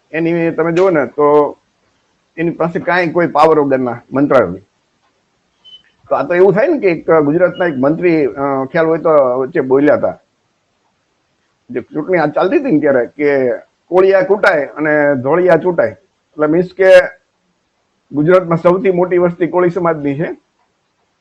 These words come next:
ઓ બી સી માં આવતો, તો એ, એ લોકો કૂટાય અને બધું ધોળિયા ચૂંટાય, એ એમને, અ, એ વખતે બોલ્યા હતા. મતલબ કે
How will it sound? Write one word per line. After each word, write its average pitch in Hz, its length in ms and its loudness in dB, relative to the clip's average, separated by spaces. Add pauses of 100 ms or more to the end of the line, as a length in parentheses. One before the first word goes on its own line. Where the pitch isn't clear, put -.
(280)
ઓ 165 60 0
બી 170 160 2
સી 165 120 -2
માં 147 180 0
આવતો, 139 300 -2 (1200)
તો 151 180 -2
એ, 185 500 0 (880)
એ 180 80 -4
લોકો 196 260 -4
કૂટાય 196 420 0
અને 165 380 -6 (140)
બધું 156 480 -4
ધોળિયા 175 280 0
ચૂંટાય, 170 280 -2
એ 185 180 2
એમને, 208 340 0
અ, - 200 -12 (200)
એ 185 60 0
વખતે 202 300 -2
બોલ્યા 160 300 0
હતા. 202 260 -2
મતલબ 165 460 -2
કે 220 180 2